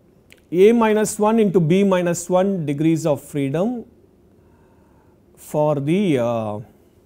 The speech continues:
denominator. Okay. So, earlier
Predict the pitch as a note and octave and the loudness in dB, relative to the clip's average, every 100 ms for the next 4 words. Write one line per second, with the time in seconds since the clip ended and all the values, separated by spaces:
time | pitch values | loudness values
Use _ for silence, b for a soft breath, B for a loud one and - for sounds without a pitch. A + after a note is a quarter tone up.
0 | _ _ _ _ _ _ _ _ _ _ | _ _ _ _ _ _ _ _ _ _
1 | _ _ _ _ _ _ _ _ _ _ | _ _ _ _ _ _ _ _ _ _
2 | _ _ _ D#3+ E3+ F#3 E3 B2+ A#2+ B2 | _ _ _ -2 4 4 4 0 -6 -14
3 | - - _ _ _ _ _ - B2+ G3 | -18 -20 _ _ _ _ _ -14 -10 -4
4 | G3+ - - _ - - E3+ E3+ E3+ E3+ | -4 -4 -14 _ -20 -14 -8 -4 -4 -4
5 | E3 - D3 F#3 A#3+ A3 D3+ | -6 -10 -2 0 2 2 2